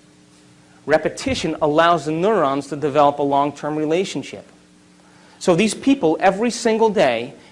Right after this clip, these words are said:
made it the most important thing. They gave up their social engagements. They gave up television. They said, "I'm gonna rehearse, I'm gonna mentally rehearse the greatest ideal of myself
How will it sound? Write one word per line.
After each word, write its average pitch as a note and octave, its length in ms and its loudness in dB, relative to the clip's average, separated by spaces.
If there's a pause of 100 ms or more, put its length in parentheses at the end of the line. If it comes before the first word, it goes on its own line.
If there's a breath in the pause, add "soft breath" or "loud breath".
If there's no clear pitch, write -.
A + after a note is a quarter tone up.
made E3+ 180 4
it F3 100 -2
the D#3+ 60 -2
most F3 280 2
important F3 440 0
thing. C#3 240 -4 (760 soft breath)
They D#3 100 0
gave F3 200 4
up F#3 120 0
their F3+ 80 -2
social E3 400 0
engagements. D3 580 0
They C3+ 160 -4
gave D3 180 0
up D#3 140 0
television. D3 560 0 (160 loud breath)
They E3 80 -4
said, D#3 200 -2
"I'm E3 160 4
gonna A3+ 180 0
rehearse, F#3 640 -2 (920 soft breath)
I'm G3 120 2
gonna A3+ 140 4
mentally G#3 400 2
rehearse D#3+ 640 -2 (160 loud breath)
the D3+ 60 -8
greatest E3+ 580 2
ideal E3 520 -2
of B2+ 120 -6
myself C3 760 -4